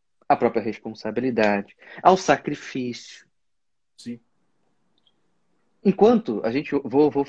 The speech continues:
Speaker 1: vou ficar dentro do campo, né, dentro de onde eu passei, que é a Faculdade de Psicologia, que a liberdade que eu aprendi dentro da Faculdade de Psicologia, ela tá vinculada basicamente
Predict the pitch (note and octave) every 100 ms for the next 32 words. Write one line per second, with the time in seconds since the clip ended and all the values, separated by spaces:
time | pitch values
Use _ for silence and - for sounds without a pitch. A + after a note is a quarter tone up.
0 | - A#2 A#2+ B2+ D3 D3 D#3 - C3 D3
1 | E3+ B2 B2+ G#2 G#2 A2 _ A2 A2 A2+
2 | G#2+ A#2+ - G#2+ A2+ A#2+ A2+ _ _ -
3 | A2 A#2 G#2+ - C#3 A2+ G#2+ _ - -
4 | - - _ _ _ _ _ _ _ _
5 | - E3+ G3+ G3+ E3+ C3 D#3 G3 A#2+ A2
6 | F#2 _ _ _ _ _ - A#2 B2 A2
7 | A#2 B2+ D#3 C#3 - A#2 - - G#2 F#2+
8 | B2+ D#3+ - _ _ _ A#2+ B2 C#3 B2
9 | C#3+ C3+ A#2+ A#2+ B2 A#2+ G#2 C3 G3 G#3
10 | E3 - A#2 G#2+ B2+ F3+ - - F#2+